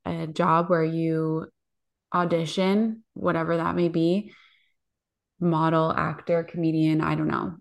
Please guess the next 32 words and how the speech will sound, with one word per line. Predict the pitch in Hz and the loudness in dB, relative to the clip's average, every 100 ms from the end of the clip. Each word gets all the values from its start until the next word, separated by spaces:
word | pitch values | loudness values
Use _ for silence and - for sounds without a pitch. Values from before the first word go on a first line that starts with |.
| _ | _
but | 190 180 - | -4 -4 -2
you're | 185 | -2
told | 185 185 180 | 2 4 4
no | 170 165 165 | 2 0 0
a | 156 | 0
lot. | 156 151 - - | 2 4 2 -2
And | 175 165 165 - _ _ | -8 -6 -6 -8 _ _
I | - | -8
had | 165 180 180 | -2 -2 0
to | 202 | 0
learn | 190 185 175 | 0 2 0
pretty | 170 180 175 180 | 0 -2 -2 -2
early | 170 160 160 | -2 0 0
on | 156 143 160 180 | 0 0 0 0
that | 170 156 160 - _ _ _ _ _ _ _ _ _ _ _ _ _ _ | 0 -2 -2 -6 _ _ _ _ _ _ _ _ _ _ _ _ _ _
just | - 190 - | 0 0 2
because | 196 190 180 | 2 2 4
I | 170 | 2
wasn't | 170 170 165 160 165 160 160 - - - _ _ _ _ - | 2 0 0 2 0 0 -2 -6 -14 -18 _ _ _ _ -10
a | 170 | -8
certain | - 185 180 | -4 -2 -2
size | 165 180 165 151 165 190 208 - - _ | 0 2 4 4 4 2 0 -6 -14 _
or | 175 170 165 160 160 - | 0 0 2 0 -2 -4
I | 165 | -4
didn't | 175 175 | -4 -4
have | 165 | -2
a | 170 | -4
certain | 170 180 - | -2 -2 -2
hair | 151 147 151 | -4 -6 -8
color, | 151 175 175 180 190 | -6 -2 -2 -2 -4
I | 175 | -2
mean, | 175 170 170 | 2 2 0